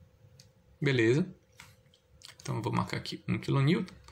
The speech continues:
Só que perceba que, ao longo de toda a minha viga, o meu momento flet-, o meu, meu esforço cortante não altera.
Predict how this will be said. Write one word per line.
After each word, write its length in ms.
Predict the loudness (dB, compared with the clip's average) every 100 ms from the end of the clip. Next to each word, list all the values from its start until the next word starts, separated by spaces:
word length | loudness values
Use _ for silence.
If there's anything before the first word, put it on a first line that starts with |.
| -20 -18 -18 -8
Só 160 | 2 2
que 80 | 4
perceba 480 | 2 4 4 4
que, 480 | 2 2 2 0 -4 0
ao 120 | 6
longo 280 | 8 10 8
de 100 | 6
toda 280 | 4 2 4
a 20 |
minha 240 | 6 6
viga, 440 | 6 4 4 2 0 -10 -20 -20 -20 _ _ _
o 80 | 6
meu 180 | 8 10
momento 380 | 10 10 6 2
flet-, 360 | 4 4 4 4
o 40 |
meu, 360 | 6 6 4 6
meu 340 | 6 6 4
esforço 340 | 2 2 2
cortante 440 | 2 0 4 4 4
não 100 | 2
altera. 500 | 2 2 0 -2